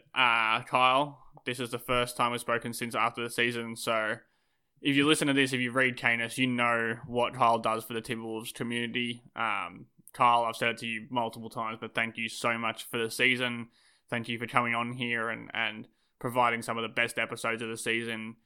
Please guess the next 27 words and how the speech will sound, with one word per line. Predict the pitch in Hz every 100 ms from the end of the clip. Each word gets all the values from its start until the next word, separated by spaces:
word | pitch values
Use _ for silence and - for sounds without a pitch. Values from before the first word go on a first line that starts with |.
| _ _
You, | 120 120 117
the | 117
amount | 120 120 113
of |
content | - 127 123 120 113
you | 110 -
edit | 127 123 -
on | 120 127
Canis, | 131 120 117 120 - -
the | 127
amount | 117 113
of | 113
content | 123 117 131 101
you | 113
push | - 123
out | 120 107
yourself, | 107 - 127 120 117 - - - -
um, | 110 107 101 123 _ - _ _ _ _ _ _ _
just | - 120
a | 123
Herculean | - 127 120 127 120 117 117 113 113
effort | - 117 117 -
from | 120 113
you | 117
this | 113 -
season. | 120 117 120 120 127 _
Um, | - 113 101 98